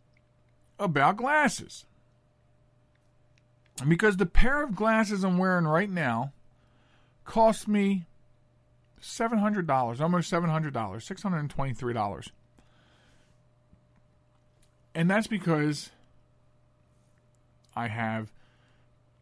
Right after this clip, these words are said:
you know, bifocals. I don't do progressives, which is where they make 'em invisible, because that's extra money. I have anti-scratch, anti-glare. I have the transitions, which are really great for people with bad eyes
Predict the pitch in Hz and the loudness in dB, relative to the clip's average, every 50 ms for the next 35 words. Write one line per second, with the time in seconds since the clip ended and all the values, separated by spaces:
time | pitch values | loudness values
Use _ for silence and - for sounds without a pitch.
0 | - - - 160 117 104 - 131 123 127 131 127 - - 117 107 107 107 - 104 | -20 -10 -6 -6 -6 -2 2 2 4 4 4 2 0 -6 -8 -8 -8 -10 -12 -14
1 | 104 104 - 117 113 135 147 151 190 190 - 202 180 180 180 160 156 151 170 160 | -14 -10 -8 -4 -2 -2 -2 -2 -2 -2 0 2 4 6 6 4 4 2 -2 -4
2 | 151 147 135 127 135 135 143 143 143 147 147 147 147 151 175 170 175 170 147 123 | -4 -4 -8 -8 -8 -8 -6 -6 -4 -4 -4 -4 -4 -2 -2 -2 -2 -2 -2 -4
3 | 117 110 117 104 113 123 131 120 - 117 104 107 107 104 - 120 - - - 196 | -6 -6 -6 -6 -6 -6 -6 -8 -10 -10 -10 -10 -10 -10 -12 -14 -14 -12 -6 -4
4 | 185 139 117 113 120 156 170 - 143 151 156 156 156 151 143 143 - - 143 127 | -2 -2 -2 -2 -4 -6 -6 -4 -4 -4 -4 -4 -4 -6 -8 -8 -6 -6 -6 -6
5 | 120 - - - 120 92 - 92 - - - 104 104 - - 117 117 113 117 110 | -6 -8 -10 -10 -10 -10 -10 -12 -14 -12 -10 -10 -10 -8 -8 -8 -8 -8 -10 -10
6 | 98 87 98 110 120 120 131 131 131 131 131 123 - - - - - - - - | -10 -8 -8 -6 -4 -4 -4 -4 -6 -6 -8 -8 -10 -14 -20 -20 -20 -20 -4 -2
7 | 185 190 185 185 240 320 302 - 208 175 165 156 170 156 165 156 151 156 160 170 | 0 2 2 2 2 0 0 2 0 0 2 2 2 2 2 0 2 4 4 6
8 | 190 226 240 180 139 143 143 156 170 180 214 220 - - - 156 147 - - 143 | 6 4 2 0 -4 -2 0 2 4 2 2 0 -6 -10 -10 -8 -8 -4 -4 -4
9 | 135 139 156 156 143 117 110 - 117 113 113 131 156 127 120 110 104 113 147 180 | -4 -2 -2 -2 -2 -4 -2 -2 0 0 0 0 0 -2 -2 -2 -4 -4 -4 -6
10 | - | -6